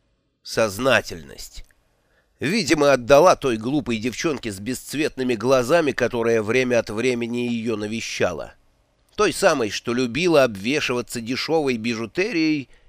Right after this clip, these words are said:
и безвкусно одевалась. Очень подходящий тип. Но Лилит должна была убедиться наверняка.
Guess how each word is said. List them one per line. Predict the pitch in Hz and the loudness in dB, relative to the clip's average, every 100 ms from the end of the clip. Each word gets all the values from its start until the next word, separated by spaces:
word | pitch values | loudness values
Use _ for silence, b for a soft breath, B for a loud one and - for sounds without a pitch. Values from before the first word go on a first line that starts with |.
| - | -8
и | 165 | -4
безвкусно | 135 120 - 147 135 135 120 | -2 -4 -6 -6 -4 -2 -2
одевалась. | 104 120 110 92 73 - - _ _ _ _ _ | -2 0 2 0 -4 -16 -20 _ _ _ _ _
Очень | - - 101 | -4 -4 -6
подходящий | 92 117 - 147 117 - 113 | -6 -6 0 0 0 -4 -8
тип. | 123 123 - - _ _ _ _ _ _ _ _ _ _ _ _ _ _ _ _ _ _ _ | -8 -10 -10 -16 _ _ _ _ _ _ _ _ _ _ _ _ _ _ _ _ _ _ _
Но | 117 143 | 0 2
Лилит | 143 147 190 127 | 2 2 0 2
должна | 139 117 139 147 | 2 2 0 0
была | 135 131 | 2 0
убедиться | 127 120 120 131 - | 0 -4 -6 -8 -8
наверняка. | 120 120 120 120 123 - 85 | -6 -6 -6 -6 -8 -6 -6